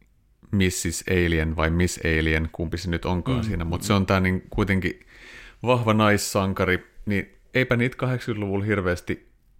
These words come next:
Speaker 1: meidän telkkarista kyllä katseltu, että
Speaker 2: No
Speaker 1: että
Speaker 2: ei kyllä.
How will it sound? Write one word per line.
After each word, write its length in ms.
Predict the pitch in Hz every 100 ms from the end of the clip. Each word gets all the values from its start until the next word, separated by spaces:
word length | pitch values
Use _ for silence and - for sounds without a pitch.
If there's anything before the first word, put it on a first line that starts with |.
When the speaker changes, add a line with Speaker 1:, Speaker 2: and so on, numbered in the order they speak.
| _ - _
Speaker 1:
meidän 340 | 104 98 92 90
telkkarista 540 | 90 90 - 82 -
kyllä 160 | - 92
katseltu, 500 | 95 90 80 78 -
että 240 | - - - _ _ _ _ _ -
Speaker 2:
No 60 | -
Speaker 1:
että 100 | 123
Speaker 2:
ei 80 | 113
kyllä. 260 | - -